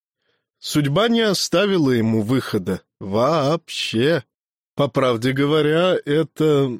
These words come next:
нравится Амфитриону, так нравится, что сердце вскипает котлом, забытым на огне.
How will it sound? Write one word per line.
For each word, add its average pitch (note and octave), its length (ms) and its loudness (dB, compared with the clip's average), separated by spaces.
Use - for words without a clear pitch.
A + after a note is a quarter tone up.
нравится C3 1160 0
Амфитриону, G#2+ 1040 -2
так - 340 -4
нравится, A#2 880 0
что - 340 -2
сердце A#2+ 840 -2
вскипает B2 760 -4
котлом, D3+ 760 -2
забытым C3+ 720 0
на B2+ 120 2
огне. A#2+ 480 -2